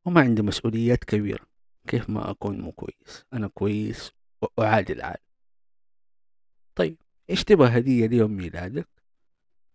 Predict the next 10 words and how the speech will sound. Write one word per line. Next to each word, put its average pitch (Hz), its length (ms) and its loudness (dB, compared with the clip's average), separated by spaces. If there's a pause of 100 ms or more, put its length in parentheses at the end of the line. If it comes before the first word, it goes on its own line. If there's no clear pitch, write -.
(300)
أنا 233 220 0
الشخص - 520 0
جدا، 104 380 -4
جدا، 92 380 -6
جدا 90 320 -10
بسيط. - 420 -14 (1120)
ما 147 180 6
أبغى 107 400 -4
لا 139 240 0
آيفون 135 640 -6